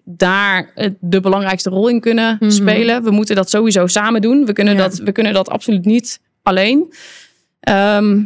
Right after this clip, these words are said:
Speaker 1: maar het, nou ja, breder kijken dan alleen Nederland gaat wel essentieel zijn om
Speaker 2: Ja.
Speaker 1: uiteindelijk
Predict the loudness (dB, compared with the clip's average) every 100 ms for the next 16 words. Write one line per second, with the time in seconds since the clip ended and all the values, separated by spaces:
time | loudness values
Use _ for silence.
0 | -4 _ -2 0 0 0 -2 -4 -6 _
1 | _ -2 0 0 -2 -2 0 0 0 -2
2 | -2 -2 -2 -2 -2 0 0 0 0 0
3 | 0 0 0 -2 -4 _ -10 -6 -2 -4
4 | 0 -2 0 -2 0 -2 0 0 0 0
5 | -2 -2 0 0 0 0 0 0 0 -2
6 | -8